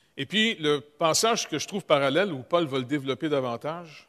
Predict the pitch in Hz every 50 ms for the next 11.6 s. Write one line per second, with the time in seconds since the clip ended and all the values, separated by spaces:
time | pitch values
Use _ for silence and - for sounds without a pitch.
0 | _ _ _ _ _ _ _ _ _ _ _ _ _ _ _ _ _ _ _ _
1 | - - 147 143 147 147 147 135 131 147 147 160 170 160 - - 135 - - 131
2 | 117 - 147 165 156 120 120 117 - - - 117 - - - 160 160 - - -
3 | 127 - - 127 135 131 - - - 131 131 135 131 127 123 117 151 160 135 127
4 | - - - 147 160 175 - _ _ _ _ _ _ _ _ _ _ _ _ _
5 | _ _ _ _ _ - 120 113 110 110 113 113 110 123 127 - - 117 113 139
6 | 147 143 - - 135 131 135 - _ _ _ _ _ _ _ _ _ _ _ 123
7 | 139 165 180 - - 196 - - - - - 185 196 202 202 202 - - - _
8 | _ _ _ _ _ _ _ - 120 110 151 165 165 156 143 131 - - - 147
9 | 147 165 175 185 185 185 175 - - _ _ _ _ _ _ _ _ _ _ _
10 | _ _ _ _ _ _ _ _ _ _ _ _ _ _ _ _ - - 135 131
11 | 131 127 127 131 123 110 101 98 - - -